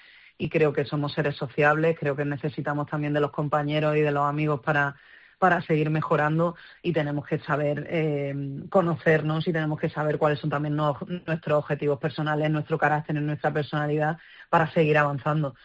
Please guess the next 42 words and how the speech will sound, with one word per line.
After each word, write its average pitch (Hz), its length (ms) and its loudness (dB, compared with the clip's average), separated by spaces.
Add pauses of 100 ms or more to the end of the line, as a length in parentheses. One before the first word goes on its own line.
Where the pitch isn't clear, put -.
(240)
Entonces, 147 300 -2
al 147 160 0
final, 151 560 0
mm, 147 480 -2
y 196 100 -2
sobre 147 300 -4
todo 143 180 2
deportistas 143 520 0
en 147 80 -2
formación, 151 560 -2
que 143 260 -2 (220)
ellos 233 260 4
se 226 80 0
van 196 160 4
dando 165 240 0
cuenta, 165 320 0
porque 143 440 0
a 165 100 0
mí 165 120 2
lo 190 120 2
que 196 60 -2
me 190 100 0
gusta 180 260 -2
decir 165 260 0
es 170 80 -2
que 170 120 -4
el 160 60 0
deporte, 156 500 -2 (200)
al 151 160 -2
final, 156 460 0 (220)
es 175 100 2
un 190 100 6
escenario 160 380 2
de 151 80 2
personalidad 143 580 0
y 175 80 -2
te 160 80 4
va 156 120 2
poniendo 180 320 2
en 151 60 2
su 143 120 -10
sitio, 160 320 -4